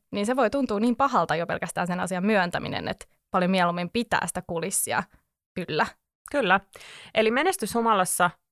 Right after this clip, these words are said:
Speaker 2: voit unohtaa itsesi ja muut, ja vastoinkäymiset rupeaa tuntua todella raskailta. Riskit on vähän turha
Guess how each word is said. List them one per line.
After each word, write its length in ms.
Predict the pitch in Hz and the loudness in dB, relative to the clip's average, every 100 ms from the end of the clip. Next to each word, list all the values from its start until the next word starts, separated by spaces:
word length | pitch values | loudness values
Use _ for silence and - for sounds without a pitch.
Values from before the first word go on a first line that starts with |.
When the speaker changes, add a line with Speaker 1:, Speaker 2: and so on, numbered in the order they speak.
| _ _ _ _ _ | _ _ _ _ _
Speaker 2:
voit 200 | 220 240 | 0 0
unohtaa 580 | 220 220 190 - 156 156 - | 2 2 2 2 4 4 2
itsesi 360 | 202 - 170 | -4 -4 0
ja 100 | 160 | 2
muut, 460 | 151 202 277 - - _ _ | 2 2 0 -4 -16 _ _
ja 100 | 180 | 2
vastoinkäymiset 800 | 180 214 - 190 170 165 160 156 | 4 4 2 0 4 2 2 -4
rupeaa 240 | 165 160 156 | -4 -2 0
tuntua 280 | 165 151 151 | 0 -2 -4
todella 340 | 165 160 156 | 0 2 4
raskailta. 600 | 160 165 - 151 147 165 - - - | 2 0 0 2 2 0 -2 -14 -4
Riskit 360 | 226 269 - 180 | -2 0 -2 -2
on 80 | 160 | 0
vähän 200 | 160 160 | 0 0
turha 260 | 196 165 | 0 0